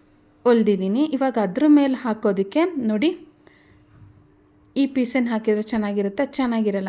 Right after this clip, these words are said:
ಹಾಗಾಗಿ ನಾನು ಅದ್ರ ಮೇಲೆ ಬಟ್ಟೆನ ಇಟ್ಬಿಟ್ಟು ನೋಡಿ ಸುತ್ತಲೂ ಕೂಡ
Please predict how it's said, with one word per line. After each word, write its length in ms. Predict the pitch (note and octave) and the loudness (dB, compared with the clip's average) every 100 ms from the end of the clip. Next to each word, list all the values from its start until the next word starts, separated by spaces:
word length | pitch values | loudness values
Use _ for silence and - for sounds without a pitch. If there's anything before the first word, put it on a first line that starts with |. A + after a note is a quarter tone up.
| - | -6
ಹಾಗಾಗಿ 480 | A3+ B3+ B3+ A3+ G#3+ | -2 0 0 -2 -2
ನಾನು 300 | G3 G3 C#4+ F#4 - - - - | -2 0 -2 -2 -10 -20 -20 -8
ಅದ್ರ 300 | G#3 G3 A#3 | -6 -2 0
ಮೇಲೆ 440 | A#3 A3 B3 C4+ B3+ | 2 2 2 2 2
ಬಟ್ಟೆನ 540 | G3+ G3+ - C4+ C4 | 0 -2 0 2 2
ಇಟ್ಬಿಟ್ಟು 760 | A#3+ G#3 - G3 G3+ C#4 F#4+ F4+ | 0 -4 -4 -4 -2 0 -2 0
ನೋಡಿ 240 | B3 G#3+ D#4 | -2 -2 -2
ಸುತ್ತಲೂ 520 | - A#3+ - B3 A#3 | -2 -6 -6 -2 0
ಕೂಡ 240 | A#3 G3+ | 0 0